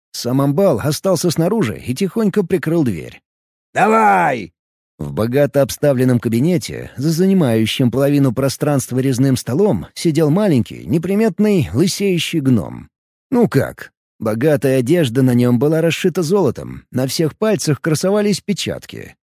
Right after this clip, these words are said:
а на шее под рыжей бородой висела цепь, способная сдержать бойцовую собаку. Вот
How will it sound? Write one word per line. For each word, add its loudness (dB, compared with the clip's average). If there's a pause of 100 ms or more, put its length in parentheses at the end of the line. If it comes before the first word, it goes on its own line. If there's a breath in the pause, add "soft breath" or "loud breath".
а 0
на 2
шее 0
под 0
рыжей 2
бородой 2
висела 0
цепь, -8
способная 0
сдержать 0
бойцовую 0
собаку. -8 (800)
Вот 0